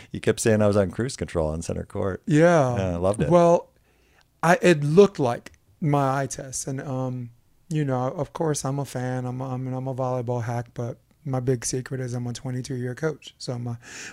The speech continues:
Speaker 2: my eye test told me that the percentage, like, jump percentage and power and this and whatever that, that you were operating out of,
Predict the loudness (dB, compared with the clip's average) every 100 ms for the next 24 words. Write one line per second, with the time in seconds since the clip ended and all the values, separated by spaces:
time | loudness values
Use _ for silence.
0 | -4 0 2 2 2 0 -2 0 0 0
1 | 0 -2 -2 -4 -8 _ _ _ -4 0
2 | 2 0 -4 -6 -4 -2 0 0 2 2
3 | 0 -8 -12 -16 _ -4 -2 -2 -4 -4
4 | -6 -4 -4 -4 -4 -6 -6 -2 0 0
5 | -2 -4 -6 -6 -6 -4 -4 -6 -6 -4
6 | -4 -4 -6 -6 -6 -4 -6 -6 -8 -8
7 | -8 -10 -12